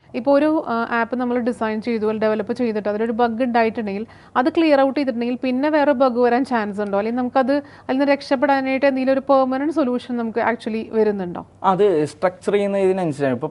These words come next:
Speaker 2: പല ആൾക്കാരും നമ്മളായിട്ട് വരാറുണ്ട്, വേറെ ടീമിനായിട്ട് ചെയ്തിട്ട് സ്ട്രക്ചർ ഇല്ലാത്തത് കൊണ്ടുള്ള കുറേ പ്രശ്നങ്ങളുണ്ട്.
Speaker 1: ഓഹോ.
Speaker 2: ചില ആൾക്കാർ സെർവറിലൊക്കെ കുറച്ച് പേർക്ക് ഹാൻഡിൽ ചെയ്യാൻ പറ്റുന്ന രീതിയിലൊക്കെ ആയിരിക്കും സ്ട്രക്ചർ ചെയ്തിട്ടുണ്ടാവുക.
Speaker 1: ആഹാ.
Speaker 2: ഇപ്പൊ നമ്മൾ ചെയ്യുമ്പോ എന്ന് വെച്ചാൽ ബൾക്ക് ആയിട്ടുള്ള ആൾക്കാർ വന്നാൽ പോലും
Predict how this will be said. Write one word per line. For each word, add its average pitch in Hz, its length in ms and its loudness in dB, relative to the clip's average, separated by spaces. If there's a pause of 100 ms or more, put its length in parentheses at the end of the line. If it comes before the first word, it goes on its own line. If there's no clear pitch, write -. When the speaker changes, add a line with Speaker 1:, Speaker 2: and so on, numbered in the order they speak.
Speaker 2:
പല 165 180 4
ആൾക്കാരും 175 380 2
നമ്മളായിട്ട് 165 340 0
വരാറുണ്ട്, 139 600 4
വേറെ 135 520 2
ടീമിനായിട്ട് 131 340 -2
ചെയ്തിട്ട് 123 440 -2
സ്ട്രക്ചർ 165 540 -2
ഇല്ലാത്തത് 147 400 4
കൊണ്ടുള്ള 151 360 0
കുറേ 139 220 4
പ്രശ്നങ്ങളുണ്ട്. 120 560 -4
Speaker 1:
ഓഹോ. 220 380 -12
Speaker 2:
ചില 151 120 4
ആൾക്കാർ 160 460 4
സെർവറിലൊക്കെ 160 720 2
കുറച്ച് 151 520 -2
പേർക്ക് 156 420 0
ഹാൻഡിൽ 143 300 -2
ചെയ്യാൻ 143 200 -2
പറ്റുന്ന 135 180 -4
രീതിയിലൊക്കെ 135 600 -2
ആയിരിക്കും 127 260 0
സ്ട്രക്ചർ - 440 -8
ചെയ്തിട്ടുണ്ടാവുക. 110 520 -4
Speaker 1:
ആഹാ. 208 400 -8
Speaker 2:
ഇപ്പൊ 131 180 2
നമ്മൾ 165 240 2
ചെയ്യുമ്പോ 175 440 2
എന്ന് 180 120 2
വെച്ചാൽ 180 200 0
ബൾക്ക് 151 560 0
ആയിട്ടുള്ള 170 220 2
ആൾക്കാർ 160 280 2
വന്നാൽ 147 400 0
പോലും 123 440 -2